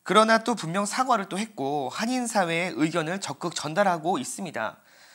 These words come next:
그 이들이 구심점을 역할을 정말 잘 해줘야 할 때입니다.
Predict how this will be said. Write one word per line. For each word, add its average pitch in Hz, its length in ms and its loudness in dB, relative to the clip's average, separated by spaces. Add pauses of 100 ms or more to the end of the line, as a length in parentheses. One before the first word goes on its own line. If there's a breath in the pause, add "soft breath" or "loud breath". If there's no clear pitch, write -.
(520 loud breath)
그 190 380 0 (320)
이들이 233 320 2
구심점을 226 560 2
역할을 156 360 0
정말 135 280 -6
잘 139 240 -2
해줘야 175 480 0
할 180 220 -4
때입니다. 143 520 -4